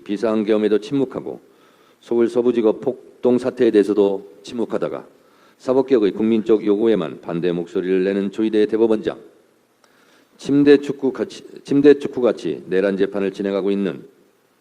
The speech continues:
룸사롱 접대 의혹을 받고 있지만 아직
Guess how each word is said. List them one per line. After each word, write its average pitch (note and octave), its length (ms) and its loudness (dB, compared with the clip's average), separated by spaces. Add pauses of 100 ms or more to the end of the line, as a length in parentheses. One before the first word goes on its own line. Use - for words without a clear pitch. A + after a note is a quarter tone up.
(340)
룸사롱 F2+ 420 -2
접대 G2+ 560 0 (100)
의혹을 A2+ 680 2 (180)
받고 A2+ 280 0
있지만 A#2 280 -2
아직 A2 460 -2